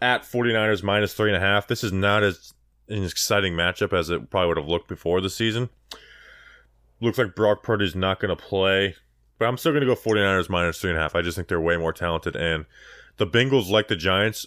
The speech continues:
offensive line is really bad, and they're forced to get the ball out quick, and we saw what the forty-niners were able to do versus that. I'm going forty-niners minus three and a half. The listeners are going that as well.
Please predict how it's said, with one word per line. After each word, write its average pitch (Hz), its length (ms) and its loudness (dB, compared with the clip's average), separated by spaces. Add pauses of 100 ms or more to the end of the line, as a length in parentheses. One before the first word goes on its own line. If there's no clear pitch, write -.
(120)
offensive 98 380 -2
line 92 240 2
is - 60 -10
really 92 180 0
bad, 85 280 0
and 87 140 -4
they're 80 60 -2
forced 92 280 -4
to 98 60 -4
get 87 60 -4
the 85 80 -6
ball 85 240 0
out 78 140 -4
quick, - 380 -6
and 80 360 -4 (200)
we 85 100 -4
saw 85 240 0
what 80 100 -2
the 80 240 -2
forty-niners 80 500 -4
were 80 60 -2
able 78 180 -2
to 71 60 -12
do 80 220 -4
versus 69 240 -6
that. 78 220 -2 (440)
I'm 85 140 -6
going 85 160 -2
forty-niners 80 500 -2
minus 78 260 -4
three 92 140 -6
and 78 100 -4
a - 20 -4
half. 90 260 -4
The 82 100 -2
listeners 87 500 -4
are 80 160 -4
going 78 380 -4
that 80 160 0
as 78 120 -6
well. 107 380 0